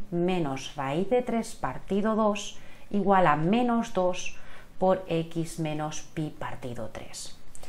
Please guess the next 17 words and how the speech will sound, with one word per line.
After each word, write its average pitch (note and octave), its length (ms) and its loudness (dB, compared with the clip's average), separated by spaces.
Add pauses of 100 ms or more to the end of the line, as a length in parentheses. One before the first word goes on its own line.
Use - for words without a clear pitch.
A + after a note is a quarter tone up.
(840)
Podemos D#4 500 4
calcular F3+ 880 2
los D3 400 -4
vectores E3+ 680 2
directores - 880 0
de C#3+ 80 0
la B2+ 140 -4
recta - 440 -2
R F#3+ 300 2
uno G3 240 2
y A3+ 120 0
R A3+ 220 2
dos - 400 -2 (380)
y C#4 280 4
calcular A#3 840 4
el F3+ 260 2
coseno, E3+ 680 2